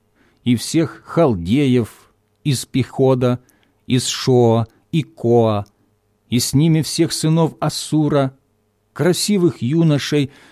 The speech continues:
областеначальников и градоправителей, сановных и именитых,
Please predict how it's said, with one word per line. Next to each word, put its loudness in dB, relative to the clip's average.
областеначальников 0
и -2
градоправителей, 0
сановных 2
и -6
именитых, 0